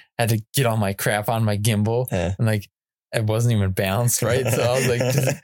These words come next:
Speaker 2: <laughs>
Speaker 1: I was going with it.
Speaker 2: Yeah.
Speaker 1: And, like, I, I finally, he walks down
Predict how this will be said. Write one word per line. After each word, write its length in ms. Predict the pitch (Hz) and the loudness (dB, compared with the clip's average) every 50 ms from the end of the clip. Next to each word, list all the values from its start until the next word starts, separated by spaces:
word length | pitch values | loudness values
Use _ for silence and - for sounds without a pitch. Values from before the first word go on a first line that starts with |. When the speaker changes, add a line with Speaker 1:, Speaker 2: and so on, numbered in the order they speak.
| - - | -8 -8
Speaker 2:
<laughs> 160 | - - - | -8 -6 -4
Speaker 1:
I 80 | - 131 | -2 -2
was 160 | 139 143 127 | 0 0 0
going 320 | 123 131 123 110 110 120 131 | 0 0 0 0 0 0 0
with 160 | 143 139 151 | 0 0 0
it. 220 | 170 175 - - - | 0 0 -2 -4 -4
Speaker 2:
Yeah. 260 | - 95 92 90 92 98 - | -2 -2 0 0 -2 -2 -2
Speaker 1:
And, 120 | 143 131 | 0 2
like, 320 | 147 139 127 120 113 - - _ _ _ _ _ _ _ _ _ _ - _ _ | 2 2 2 2 0 -2 -6 _ _ _ _ _ _ _ _ _ _ -20 _ _
I, 140 | 131 123 101 - | -2 -2 0 0
I 120 | - 120 | -2 -2
finally, 500 | 113 - 120 110 107 107 104 98 98 - - _ - | -2 0 0 0 2 2 0 0 -2 -6 -10 _ -2
he 60 | 123 120 | 0 0
walks 340 | 113 104 101 107 110 - | 2 0 0 0 0 0
down 360 | - 123 113 107 101 101 101 | 0 0 0 0 0 -2 -2